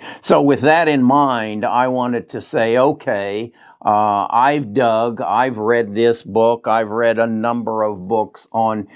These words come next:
genome sequencing and genome editing and protein sequencing and protein editing, and then I've read books on, uh, how artificial intelligence is going to change the,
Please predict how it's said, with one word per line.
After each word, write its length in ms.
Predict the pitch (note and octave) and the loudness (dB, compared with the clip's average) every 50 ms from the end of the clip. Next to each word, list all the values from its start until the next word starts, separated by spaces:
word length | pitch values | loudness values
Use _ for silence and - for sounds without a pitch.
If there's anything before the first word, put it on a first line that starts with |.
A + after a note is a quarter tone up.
| - _ _ - | -20 _ _ -10
genome 540 | G2+ G#2 A#2 A#2 A#2 A2+ A#2 A#2 A2+ G#2+ G#2 | -2 0 2 4 4 4 4 2 2 -2 -4
sequencing 920 | - - - D3 B2+ A2+ - - A#2 A2 G#2 F#2+ - C3 A#2 A2+ A2+ A#2 | -6 -4 0 0 0 0 0 -2 -2 -2 -2 -4 -4 -2 -2 0 0 0
and 160 | A2+ A2+ G2+ | 0 0 -2
genome 600 | F2+ G#2 A2+ A2 A2+ A2 A2+ A2+ A2 A2 G#2+ - | 0 0 0 2 2 2 2 2 2 0 -2 -2
editing 800 | - A2 A2+ G#2+ A2+ A2+ - - - A#2 A2 G#2+ G#2+ A2 G#2 - - - - - - | 0 0 0 2 2 0 -2 -2 -4 -2 -2 0 0 -2 -4 -4 -10 -20 -20 -10 -2
and 220 | A#2 A2+ G#2 - | 0 0 0 0
protein 720 | - - - C3 B2 B2 B2 B2 - - B2+ A#2+ A#2 A#2 A2+ | -2 0 0 2 2 2 0 -2 0 0 0 2 2 0 -2
sequencing 880 | A2+ - - C3 A#2 - - C3 A#2+ A2+ G#2+ - - B2 A2+ A2+ A2+ | -4 -2 0 0 0 0 0 -2 -2 -2 -2 -2 -2 -2 -2 0 0
and 160 | A2+ A#2 G#2 - | 0 -2 -2 -2
protein 760 | - C#3+ A#2+ A#2 A2+ - - - B2 A2+ A2 A2 A2+ A#2 - A2+ | -2 0 0 0 -2 -4 -4 -4 -2 -2 0 0 -2 -2 -2 0
editing, 680 | A#2+ A#2 G#2 A2 G#2+ - - A#2+ A2 G#2+ A2 A2 A2 - - - - - | 0 0 2 0 -2 -2 -2 -2 -2 0 -2 -4 -6 -10 -20 -12 -4 0
and 160 | A#2+ A#2 G#2 | 0 2 4
then 160 | A#2+ B2 A#2+ | 4 4 4
I've 240 | A#2+ A#2 A#2 A2+ G2 | 2 2 0 -2 0
read 340 | G#2+ A#2 A2+ A2 G2 F#2+ F#2+ | 0 0 0 0 -4 -4 -2
books 440 | A2+ A#2+ A2+ A#2 - - - - - | 0 0 -2 -2 -8 -20 -20 -12 -4
on, 400 | - A#2 A#2 A2+ A2+ A2 G#2+ G2+ - - - - _ - | -2 0 0 0 -2 -2 -6 -10 -12 -16 -20 -18 _ -2
uh, 380 | - G#2+ G#2 G#2 G#2 G#2 G2 F2+ | 0 2 2 2 2 0 0 0
how 300 | - - B2+ B2 A2+ A#2 | 0 0 0 0 0 -2
artificial 720 | - A#2 B2 B2 A#2+ A#2+ - - B2+ A#2 - - B2+ A2+ A2+ | -2 0 0 0 -2 -6 -6 -6 -8 -8 -6 -6 -6 -6 -6
intelligence 920 | G#2+ G2+ - - - B2 A#2+ B2 A#2+ A2+ - - A#2 A2+ A#2 - - - | -6 -8 -6 0 0 2 2 0 -2 -6 -6 -8 -8 -8 -8 -8 -10 -10
is 220 | - B2 A#2 A#2 | -6 -6 -6 -6
going 320 | - - A2+ A2+ A2+ G#2+ | -4 -4 -2 -2 -2 -4
to 80 | F#2+ A2 | -6 -8
change 680 | - - - B2+ A#2 A#2 A#2 A2+ A#2 A#2 A#2 A2 A2 | -8 -4 -2 0 0 2 2 0 0 0 0 -2 -2
the, 380 | - G#2+ F2+ G#2+ G#2 G2+ G2 | -4 -2 0 0 0 0 -2